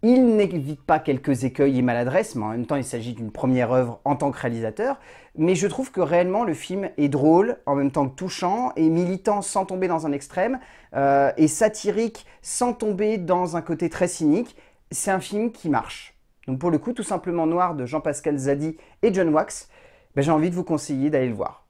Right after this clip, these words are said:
Peut-être que vous ne serez pas totalement convaincu, mais j'ai vraiment envie de vous conseiller d'aller le voir, parce que je pense que ça pourrait vous embarquer dans son humour. Aussi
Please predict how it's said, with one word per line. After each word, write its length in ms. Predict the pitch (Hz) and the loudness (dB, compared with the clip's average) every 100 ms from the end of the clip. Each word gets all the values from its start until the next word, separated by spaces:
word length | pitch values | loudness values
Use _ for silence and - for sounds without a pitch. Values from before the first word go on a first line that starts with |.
| _ | _
Peut-être 320 | 170 180 226 | -2 4 2
que 100 | 226 | 2
vous 60 | 170 | -4
ne 40 | |
serez 160 | - 143 | -2 -2
pas 100 | 151 | -2
totalement 480 | - - 180 180 - | -4 -6 -2 -2 -2
convaincu, 640 | 151 135 135 202 302 _ _ - | -2 -2 -2 -4 -6 _ _ -12
mais 80 | 127 | -6
j'ai 100 | 147 | -4
vraiment 260 | 127 139 151 | 0 0 0
envie 180 | 143 | -2
de 60 | 170 | -6
vous 80 | 147 | -6
conseiller 320 | 143 - 143 | -8 -6 -4
d'aller 160 | 127 113 | -4 -4
le 60 | |
voir, 180 | 107 107 | -6 -6
parce 160 | 135 - | -8 -10
que 100 | 123 | -12
je 80 | |
pense 220 | - 170 - | -8 -8 -8
que 100 | 151 | -10
ça 140 | 131 | -10
pourrait 480 | - 123 123 135 135 _ _ | -8 -6 -2 -4 -6 _ _
vous 140 | 143 160 | -2 0
embarquer 340 | 151 147 160 | 2 2 0
dans 120 | 147 | -2
son 200 | 139 143 | -2 -4
humour. 380 | 131 120 113 - _ _ - | -2 -2 -4 -10 _ _ -14
Aussi 560 | 117 - 131 135 135 | -12 -6 -2 -2 -2